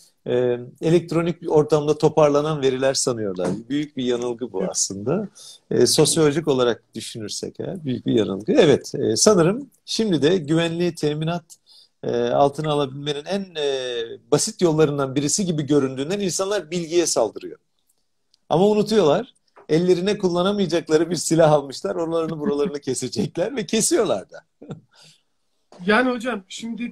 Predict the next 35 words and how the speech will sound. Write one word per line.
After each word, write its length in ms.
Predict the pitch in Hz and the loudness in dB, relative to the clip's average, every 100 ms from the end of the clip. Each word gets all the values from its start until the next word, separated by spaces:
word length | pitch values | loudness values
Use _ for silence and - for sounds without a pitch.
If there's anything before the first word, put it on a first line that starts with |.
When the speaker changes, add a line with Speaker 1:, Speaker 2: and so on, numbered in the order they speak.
| 180 | -6
Speaker 2:
benim 300 | 214 240 196 | -6 -6 -8
deme-, 240 | 226 240 - | -10 -12 -16
şey 380 | - 220 226 196 | -14 -10 -10 -12
diyecektim. 480 | 196 185 175 - 156 _ _ _ _ | -12 -12 -12 -16 -20 _ _ _ _
Yani 240 | 196 202 185 | -10 -8 -6
bugünün 300 | 220 277 247 | -4 -2 -4
insanı 480 | 254 254 262 269 220 | -4 -4 -6 -6 -6
biraz 260 | 240 220 | -6 -4
daha 100 | 196 | -6
mesela 320 | 202 208 208 | -6 -6 -6
dediğiniz 400 | 220 220 240 233 | -6 -4 -4 -4
gibi 160 | 208 190 | -6 -8
eskiden 500 | 196 - 208 226 277 - | -8 -8 -6 -6 -6 -14
bir, 460 | - 185 226 214 - - | -16 -8 -8 -8 -12 -6
bir, 200 | 262 240 240 190 _ _ _ _ - | -6 -6 _ -20 _ _ _ _ -14
mesela 400 | 202 190 196 190 185 | -10 -6 -6 -8 -12
bin 260 | 175 233 262 | -6 -2 -2
kişiye 420 | - 214 226 269 | -4 -10 -6 -8
bir 80 | 247 | -8
kitap 340 | 233 226 214 | -8 -6 -6
düşüyordu 420 | 185 185 185 165 165 | -10 -10 -10 -8 -10
neredeyse. 560 | 180 175 156 147 - 147 - 143 | -8 -10 -12 -18 -20 -20 -10 -2
Speaker 1:
Evet, 360 | 139 135 113 | 0 0 -2
öyleymiş. 480 | 127 127 117 98 - | -2 0 0 -4 -6
Speaker 2:
Bir 80 | - 262 | -6 -4
kişi 160 | - | -2
Speaker 1:
<laughs> 60 | 170 | -2
Evet. 180 | 117 - - - - 240 | -2 -4 -12 -18 -8 -2
Speaker 2:
bin 160 | 254 | -2
kitap, 420 | 254 240 214 214 _ _ 185 | -2 -4 -4 -4 _ _ -10
hatta 400 | 190 202 220 202 | -8 -6 -4 -4
bir 160 | 233 214 | -6 -10
kütüphane 540 | - 190 220 208 190 | -16 -12 -8 -6 -8
binlerce 480 | 190 202 226 226 220 | -10 -8 -10 -10 -18
kitabı 280 | - 190 | -14 -14